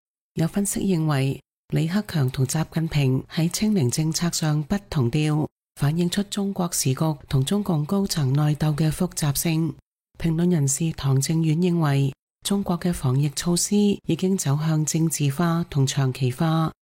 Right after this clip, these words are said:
官媒自己講明，咁係中共同西方嘅制度之爭、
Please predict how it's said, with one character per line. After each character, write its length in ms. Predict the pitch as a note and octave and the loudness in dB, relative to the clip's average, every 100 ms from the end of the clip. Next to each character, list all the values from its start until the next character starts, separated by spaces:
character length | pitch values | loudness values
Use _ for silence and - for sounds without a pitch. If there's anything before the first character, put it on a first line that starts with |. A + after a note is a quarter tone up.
| _ - | _ -6
官 160 | A#3 | 0
媒 240 | A3+ F3 B2+ | 2 2 0
自 240 | - D3+ | 0 0
己 200 | C#3+ D3 | 2 0
講 180 | F3+ C#3 | 2 0
明， 380 | F3 D#3 B2+ B2 - _ - | 2 2 0 -2 -8 _ -6
咁 140 | D#3 | -2
係 200 | E3+ E3 | 0 0
中 200 | C#3+ F#3+ | 0 0
共 240 | G3 D#3+ D3+ | 0 0 0
同 160 | C#3+ A#2+ | -2 -2
西 240 | - E3+ | 0 0
方 260 | F3 E3+ E3+ | 0 0 0
嘅 140 | C#3+ | -2
制 200 | C#3 D3 | 0 0
度 180 | C#3+ C3+ | 2 0
之 180 | C3+ F#3 | 0 -2
爭、 340 | - F#3+ G3 | 0 0 0